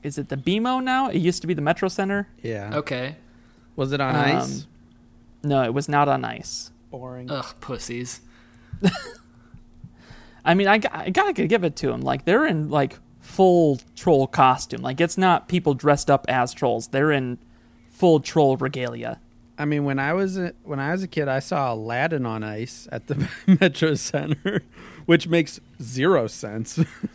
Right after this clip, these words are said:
Speaker 1: But
Speaker 2: Being
Speaker 1: those
Speaker 2: that,
Speaker 1: are humans.
Speaker 2: being that it's a desert themed. There's a monkey and a carpet and a genie. There are two
Speaker 1: Okay.
Speaker 2: main characters that are humans. <laughs> Three main characters that are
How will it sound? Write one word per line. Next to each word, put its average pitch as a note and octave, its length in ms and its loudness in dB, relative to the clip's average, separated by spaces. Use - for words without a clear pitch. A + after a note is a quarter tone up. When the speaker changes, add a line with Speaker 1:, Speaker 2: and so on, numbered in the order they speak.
Speaker 1:
But E3+ 200 10
Speaker 2:
Being C#4 100 8
Speaker 1:
those D4 100 6
Speaker 2:
that, B3+ 60 8
Speaker 1:
are G#3+ 60 6
humans. F3+ 560 0
Speaker 2:
being D#3+ 220 6
that C3+ 140 4
it's B2+ 160 -4
a B2+ 100 -2
desert C#3 580 0
themed. C#3 260 -2
There's A3+ 240 10
a F3 100 10
monkey F#3 560 4
and E3 220 2
a C#3 80 2
carpet D#3+ 480 4
and C#3+ 180 2
a C3+ 80 2
genie. C3+ 640 0
There E3+ 140 10
are D3 160 8
two G#3 420 4
Speaker 1:
Okay. F#3 180 2
Speaker 2:
main D#3+ 280 6
characters C#3 480 2
that C3 100 4
are A#2+ 120 2
humans. C#3+ 840 0
<laughs> - 540 -14
Three D#3+ 300 6
main B2 240 0
characters B2 460 -6
that D3 120 -6
are - 80 -4